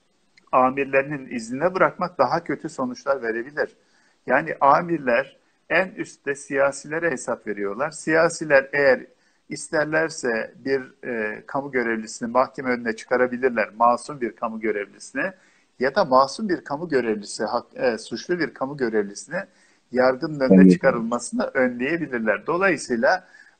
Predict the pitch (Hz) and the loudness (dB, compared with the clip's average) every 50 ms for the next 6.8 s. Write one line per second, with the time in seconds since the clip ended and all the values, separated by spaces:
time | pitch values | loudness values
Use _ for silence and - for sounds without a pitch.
0 | _ 135 143 165 170 - - - - 135 131 143 139 139 - - 131 123 120 117 | _ -2 0 2 2 0 -2 -6 -10 -8 -4 -4 -4 -4 -2 -2 -2 -2 -2 -4
1 | - - 143 147 156 160 - - - 160 160 170 156 - - 151 160 170 165 - | -8 -8 -6 -6 -6 -8 -8 -10 -10 -4 -2 -2 -2 0 -2 -4 -4 -4 -4 -6
2 | 143 123 131 135 131 123 120 113 104 107 110 - 117 120 117 - - 110 107 107 | -6 -6 -6 -6 -2 0 0 0 0 -2 -4 -2 -2 -2 -2 -4 -2 -2 -2 -2
3 | 107 - - 120 117 113 113 131 147 160 185 208 196 - - _ _ _ _ _ | -2 0 0 2 2 2 0 -2 0 0 0 -2 -2 -6 -16 _ _ _ _ _
4 | _ _ _ - 139 135 180 165 156 - - - 139 156 165 156 139 135 123 127 | _ _ _ 2 2 2 2 0 -2 -2 0 0 0 0 0 2 2 4 4 4
5 | 127 123 120 123 123 120 123 139 156 170 170 - - - - 120 113 110 107 104 | 2 4 4 4 2 2 2 -2 -6 -6 -8 -10 -12 -8 -6 -6 -4 -2 -2 -4
6 | 107 107 - 127 120 117 - - - 120 110 107 104 101 101 104 | -4 -6 -8 -8 -8 -8 -8 -8 -8 -6 -6 -4 -4 -6 -6 -6